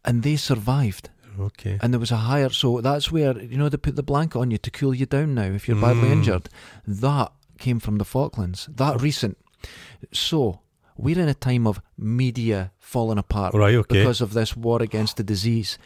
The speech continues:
Speaker 2: Oh.
Speaker 1: There's gonna be new things. This is an exciting time, and it's gonna come out of nowhere.
Speaker 2: No, I've heard that, like, six months from now, the T V's switched off. They've nothing left to show.
Speaker 1: Oh, that'd
Speaker 2: Yeah.
Speaker 1: be great.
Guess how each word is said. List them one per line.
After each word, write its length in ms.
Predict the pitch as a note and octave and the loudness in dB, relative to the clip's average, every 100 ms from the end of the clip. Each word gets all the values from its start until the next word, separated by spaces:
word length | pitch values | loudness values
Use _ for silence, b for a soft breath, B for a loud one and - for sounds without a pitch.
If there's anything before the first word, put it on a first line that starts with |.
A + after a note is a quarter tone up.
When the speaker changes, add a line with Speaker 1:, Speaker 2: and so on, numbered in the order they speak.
| B F2 | B -10
Speaker 2:
Oh. 100 | D#2+ | -4
Speaker 1:
There's 180 | A#2 A2 | -2 -2
gonna 260 | C#3 C#3 | 0 0
be 200 | A#2+ A#2 | 0 0
new 340 | A2+ G#2+ A2+ G#2+ | 0 2 2 0
things. 540 | - A#2+ A#2+ A2+ - | 0 0 0 0 -2
This 180 | - C3+ | -2 0
is 120 | C3 | 2
an 80 | A2 | 0
exciting 520 | A2+ - A#2+ A2+ G#2 | 0 -2 -2 -2 -2
time, 340 | F#2+ A2+ B2 G#2 | -2 0 0 0
and 80 | A2 | -2
it's 80 | A2+ | -2
gonna 180 | C3 C3 | 0 0
come 200 | - C#3+ | 0 0
out 120 | D3+ | 2
of 60 | |
nowhere. 360 | D#3 D3+ B2 G2 - - | 2 2 2 0 -4 0
Speaker 2:
No, 140 | C3 | 4
I've 80 | A#2+ | 4
heard 220 | - C3+ | 6 6
that, 120 | A#2 A2+ | 6 6
like, 340 | G#2+ - - | 6 4 -2
six 320 | - - A#2 A2 | -4 0 2 4
months 200 | G2+ - | 2 4
from 140 | G2 | 4
now, 160 | F#2+ F2+ | 6 4
the 140 | F#2 | 2
T 200 | - G#2+ | 0 0
V's 320 | F#2 E2+ G2 | 2 0 -4
switched 440 | - F2 F2+ F2 - | -6 -4 -4 -2 0
off. 200 | G#2 - | 0 0
They've 100 | G2 | 0
nothing 340 | G#2 - F#2+ | 2 2 2
left 280 | F#2 F2+ - | 0 -2 -4
to 80 | F#2 | -8
show. 300 | - A2 G#2 | 0 2 2
Speaker 1:
Oh, 160 | E3 E3 | 0 0
that'd 280 | E3+ F#3 D#3 | 2 2 0
Speaker 2:
Yeah. 60 | |
Speaker 1:
be 140 | D3+ F#3+ | 0 0
great. 220 | G3 | 0